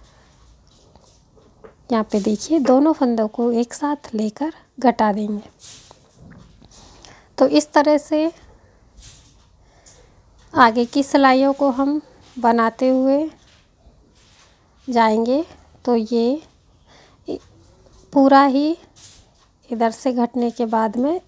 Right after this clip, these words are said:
इस तरह की शेप ऊपर की तरफ बन जाएगी और last में एक फंदा बचेगा। जब बन जाएगा तो ये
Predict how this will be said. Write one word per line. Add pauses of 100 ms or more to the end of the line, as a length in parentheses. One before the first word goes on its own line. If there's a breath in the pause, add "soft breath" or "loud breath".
इस (100)
तरह
की
शेप
ऊपर
की
तरफ
बन
जाएगी
और
last
में (640 loud breath)
एक
फंदा (260)
बचेगा। (1700 soft breath)
जब
बन
जाएगा
तो
ये